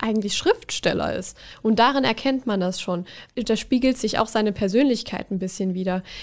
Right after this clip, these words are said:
Die Kapitel, die seine Vergangenheit erzählen, die sind so ein bisschen erzählerisch, stellen halt die fantastische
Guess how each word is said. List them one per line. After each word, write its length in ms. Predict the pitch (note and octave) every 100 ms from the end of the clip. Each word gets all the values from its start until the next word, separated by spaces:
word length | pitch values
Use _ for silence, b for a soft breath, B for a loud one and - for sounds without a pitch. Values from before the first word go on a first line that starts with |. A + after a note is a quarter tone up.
| B -
Die 220 | G3 F#3+
Kapitel, 540 | - G#3 B3+ A#3+ A3+
die 480 | A3+ - F#3 F#3+ - -
seine 320 | - - G#3
Vergangenheit 840 | - G#3+ A3 A3+ D#4 C#4+ C#4 C4+
erzählen, 600 | B3 B3+ - C4+ C4+ C#4
die 100 | G3+
sind 220 | F#3 G3
so 100 | F#3+
ein 80 | F#3+
bisschen 260 | G#3 - A#3+
erzählerisch, 920 | C#4 - D4 D4 C#4+ C#4 C#4 C4 -
stellen 420 | - - A#3+ C4+ B3
halt 140 | A#3+
die 80 | A3+
fantastische 1200 | A#3+ A3+ - A#3+ - - B3 - A#3 A3+ A3+